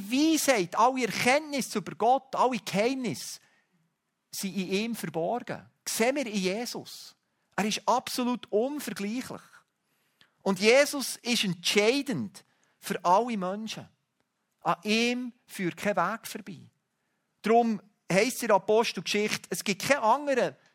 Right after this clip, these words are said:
Namen, wo Menschen können gerettet werden können, wo Menschen können in Verbindung kommen mit dem Vater, als alleine in dem Namen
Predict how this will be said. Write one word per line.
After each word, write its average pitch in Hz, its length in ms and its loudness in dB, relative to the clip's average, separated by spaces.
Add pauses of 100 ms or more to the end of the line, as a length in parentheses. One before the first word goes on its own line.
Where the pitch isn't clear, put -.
(220)
Namen, 208 580 2 (880)
wo 160 120 -2
Menschen 202 420 2
können 151 260 -4
gerettet 180 560 -4
werden 135 240 -4
können, 139 120 -8
wo 147 40 -4
Menschen 196 340 -2
können 175 220 0
in 160 60 -6
Verbindung 220 640 -4
kommen 190 240 -4
mit 151 160 -14
dem 151 80 -10
Vater, 110 460 -12 (400)
als 156 200 -6
alleine 180 540 2
in 165 80 -8
dem 139 240 -8
Namen 156 400 -6